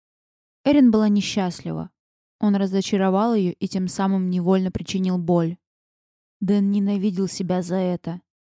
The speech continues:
Никогда в жизни он не испытывал таких противоречивых чувств к женщине. Эрин ему очень нравилась,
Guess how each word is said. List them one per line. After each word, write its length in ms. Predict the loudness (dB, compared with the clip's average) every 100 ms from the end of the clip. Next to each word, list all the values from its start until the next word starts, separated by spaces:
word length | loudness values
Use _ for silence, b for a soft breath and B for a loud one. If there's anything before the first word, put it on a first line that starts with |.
| -6
Никогда 560 | -2 0 -2 -2 -2 0
в 80 | 0
жизни 320 | -2 -2 -2
он 200 | 0 0
не 120 | -2
испытывал 520 | -4 -6 -4 -2 -2
таких 320 | -4 -6 -6
противоречивых 840 | -8 -8 -6 -4 -6 -4 -2 -4 -6
чувств 320 | -6 -6 -6
к 80 | -8
женщине. 720 | -4 -4 -4 -8 -10 -10 -14 _ _ _ _ _ _ -4
Эрин 240 | 0 2
ему 260 | 2 2 0
очень 300 | -2 -2 -2
нравилась, 680 | -2 -2 -2 -2 -4 -6